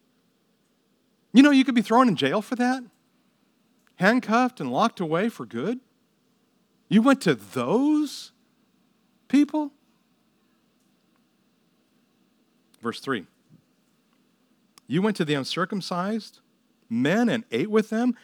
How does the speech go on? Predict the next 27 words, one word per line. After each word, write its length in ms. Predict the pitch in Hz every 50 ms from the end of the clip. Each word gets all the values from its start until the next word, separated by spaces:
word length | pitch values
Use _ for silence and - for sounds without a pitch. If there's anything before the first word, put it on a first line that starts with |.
| _ _
But 200 | - 175 170 -
Peter 260 | - 254 269 226 160
began 320 | 127 147 156 156 180 175 170
speaking 580 | - - - - 254 277 - - 147 123 120
and 200 | 131 143 156 147 - _ _ _ _
proceeded 480 | - 185 175 - - 277 285 247 202 -
to 140 | - 196 180
explain 520 | - - - - 214 247 294 320 302 254
to 140 | - 139 107
them 400 | 87 98 98 90 76 76 78 - _ _ _ _ _ _ _ _ _ _ _
an 160 | - 185 190 208 - _
orderly 480 | - 247 269 285 269 269 254 262 254 220
sequence. 560 | - - - 285 285 - - 156 110 - -
In 100 | 175 185
other 120 | 202 208 196
words, 140 | 185 - - - _ -
line 240 | 147 165 240 262 285
upon 340 | 277 - - 233 247 240 233
line. 200 | 254 269 233 185
"Guys, 280 | 220 247 254 247 - -
here's 260 | 233 294 311 269 -
what 160 | 254 240 208
happened. 520 | 202 208 220 240 - 190 131 90 80 _ _ _ _ _ _ _ _ _ _ _ _ _ _ _ _ _ -
But 220 | 156 - - 131
bef-, 280 | 151 160 - _ _ _
before 320 | 151 156 - - 202 233
you 200 | 247 220 165 156